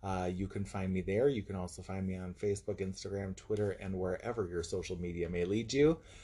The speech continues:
Um, I am there under Oracle Brett or the Unassuming Oracle.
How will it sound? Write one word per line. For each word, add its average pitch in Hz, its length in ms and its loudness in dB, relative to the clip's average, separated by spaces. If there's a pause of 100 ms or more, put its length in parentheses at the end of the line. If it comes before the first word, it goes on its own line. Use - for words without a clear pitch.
(240)
Um, 95 460 0
I 95 120 -4
am 95 180 0
there 95 320 0
under 90 200 -2
Oracle 90 420 -2
Brett 107 420 0
or 95 180 -2
the 92 140 -2
Unassuming 87 500 -4
Oracle. 76 500 -6